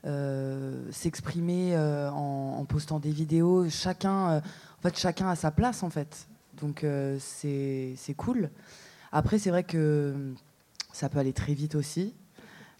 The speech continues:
Euh, nous, ça allait hyper vite et c'est vrai que, et c'est vrai que même si on a envie,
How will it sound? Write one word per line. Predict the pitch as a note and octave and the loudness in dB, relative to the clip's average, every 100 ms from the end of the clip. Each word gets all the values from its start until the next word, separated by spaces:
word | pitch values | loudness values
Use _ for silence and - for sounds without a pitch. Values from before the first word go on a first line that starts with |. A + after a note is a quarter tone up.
| D#3 | 2
Euh, | D3+ | 4
nous, | D#3+ G3 | 4 4
ça | F3+ | 2
allait | C3+ C#3+ - | 0 -2 -2
hyper | G3+ - F3 E3 | -2 6 8 6
vite | F3 G#3 | 0 0
et | F3+ | -2
c'est | D#3 D#3 | -2 0
vrai | D#3 | 0
que, | E3 E3 D3+ D3 C#3+ C#3+ C#3 - - - - - - | 0 -2 0 0 -2 -4 -6 -14 -20 -20 -20 -20 -4
et | |
c'est | F3 | 2
vrai | G#3+ | 6
que | G#3 | 6
même | G3+ A3+ | 6 6
si | G#3+ A3 | 4 4
on | G3+ | 6
a | F3+ | 6
envie, | F3+ F3 G3+ A3 | 4 4 2 0